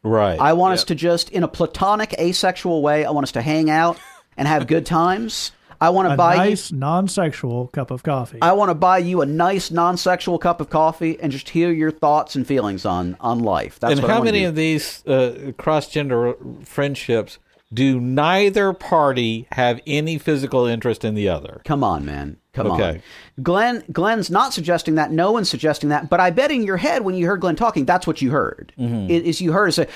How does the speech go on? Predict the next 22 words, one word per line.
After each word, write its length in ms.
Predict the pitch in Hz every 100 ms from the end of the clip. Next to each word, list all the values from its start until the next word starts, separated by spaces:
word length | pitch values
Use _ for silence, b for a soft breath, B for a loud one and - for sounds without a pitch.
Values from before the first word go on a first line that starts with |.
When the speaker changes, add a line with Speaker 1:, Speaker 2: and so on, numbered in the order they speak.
| B
Speaker 2:
"Well, 100 | 156
you 140 | 160 254
just 160 | 226
want 180 | 170 175
me 60 | 156
to 60 | 139
just 160 | 135 131
throw 320 | - 208 214
myself 340 | 214 - 190 -
at 80 |
people 320 | - 180 175 175
and 80 |
just, 200 | 151 139
yeah, 560 | 139 135 180 156 156 185 B
I, 100 | -
I 60 | 214
just 120 | 214
wanna 140 | 185 135
have 80 |
sex 360 | - 240 185 -
right 180 | 185 151
now." 400 | 165 220 185